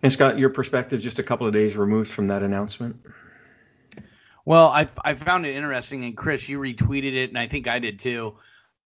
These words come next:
Speaker 2: Um, <clears throat> the word that came out of, uh, the meeting that, um, Sark had with the,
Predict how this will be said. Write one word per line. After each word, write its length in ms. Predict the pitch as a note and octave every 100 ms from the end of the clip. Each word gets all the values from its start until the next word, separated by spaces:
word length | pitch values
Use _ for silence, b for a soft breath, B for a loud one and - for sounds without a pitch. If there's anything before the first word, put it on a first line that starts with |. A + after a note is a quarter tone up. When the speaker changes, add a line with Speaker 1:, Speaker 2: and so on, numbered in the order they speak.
| _ -
Speaker 2:
Um, 460 | A#2 A#2 A2 G#2+ _
<clears throat> 40 |
the 840 | - C#3+ - C#3 B2+ A#2+ A2 G#2+ G#2
word 400 | A#2+ C3 C3+ B2
that 260 | A#2 A2
came 180 | - B2
out 180 | A#2+ A#2+
of, 300 | A2+ G#2+ - A#2
uh, 320 | A2 G#2 G2+
the 100 | G#2+
meeting 360 | A#2 B2 B2 A#2
that, 400 | G#2 G2+ - - b b b b b b
um, 600 | A2 A2 G#2 F#2 C2 - _ _ -
Sark 380 | - D3+ C#3 B2+
had 240 | C#3 C3
with 160 | C3+
the, 80 | G#2+